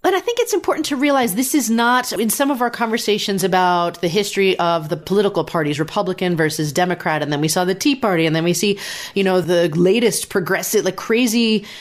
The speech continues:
liberal democratic stuff, and then socialism. I mean, you have all of these things. We're not talking about parties. We're talking about being a human being, about having our brains turned on and critically thinking through the issues,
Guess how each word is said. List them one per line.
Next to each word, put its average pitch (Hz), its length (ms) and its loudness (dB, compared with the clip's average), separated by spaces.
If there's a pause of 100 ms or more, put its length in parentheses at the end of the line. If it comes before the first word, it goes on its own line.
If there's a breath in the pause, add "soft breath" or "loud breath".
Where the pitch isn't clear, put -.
(120 loud breath)
liberal 202 540 2
democratic 226 560 -2
stuff, 170 260 -2
and 185 100 0
then 190 120 0
socialism. 254 580 0
I 196 40 0
mean, 214 120 2
you 214 120 4
have 247 340 -2
all 233 160 2
of 214 40 0
these 202 180 -2
things. 196 260 -2
We're 226 120 2
not 349 220 2
talking 240 420 -2
about 170 340 -2
parties. 160 360 -4
We're 165 80 -2
talking 220 500 -2
about 170 380 0
being 160 220 -2
a - 20 -4
human 135 320 -6
being, 120 320 -8 (480 loud breath)
about 170 460 0
having 202 340 -2
our 196 140 0
brains 165 500 0 (340 loud breath)
turned 277 320 2
on 165 460 0 (100)
and 170 160 -2
critically 233 400 -2
thinking 185 320 -2
through 185 160 -2
the 165 160 -2
issues, 165 480 0